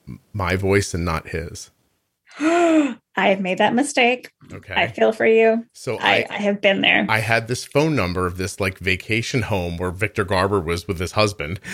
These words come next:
Speaker 1: and I just was only supposed to ever call it once, and that was the
Speaker 2: Yeah.
Speaker 1: end of it. And I called back and I said, "Mister Garber, this is Scott. We just," and he's like, "Hi, what's wrong?" And I told him, and I said, "I'm so sorry, it's not gonna come out. I apologize. It's completely my fault." And he goes,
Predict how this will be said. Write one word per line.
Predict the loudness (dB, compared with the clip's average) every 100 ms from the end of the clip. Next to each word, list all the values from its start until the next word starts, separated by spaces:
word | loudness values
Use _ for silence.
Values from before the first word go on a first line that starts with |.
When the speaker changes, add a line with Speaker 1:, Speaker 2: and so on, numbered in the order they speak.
| -8 0
Speaker 1:
and | 0 0 -2
I | 0 0 0
just | -2 -6 -4
was | -6 -4
only | -2 -2
supposed | 0 0 0
to | 0
ever | 0
call | 2 2
it | 4
once, | 2 0 -2 -8 _
and | -6 -4
that | -4
was | -2
the | 2
Speaker 2:
Yeah. | 4
Speaker 1:
end | 4
of | 0
it. | -4
And | -4
I | -4
called | -4 -2 -2 0
back | 0 0 0 -2
and | -2
I |
said, | -2 -4 -6
"Mister | -4 -2
Garber, | 2 4 4
this | 2 -4 -6
is | -6
Scott. | -2 2 2 0
We | -6
just," | -4 -6 -6
and | -6
he's | -4 -2
like, | 0
"Hi, | 2 4
what's | 2 0 0
wrong?" | 2 2
And | -2
I |
told | -4 0 0
him, | 0
and | 0
I | -2
said, | -4
"I'm | -6
so | -4 -2 0
sorry, | 4 4 4
it's | 2 -4
not | -4
gonna | -4 -8
come | -4 0
out. | 2 2
I |
apologize. | -2 -2 0 0 0 -4 -8
It's | -18 -12
completely | -8 -4 -2 -2
my | -4 -8
fault." | -4 -4 -4 -8 _ _ _ _ -4
And | 0
he | 2
goes, | 4 4 4 0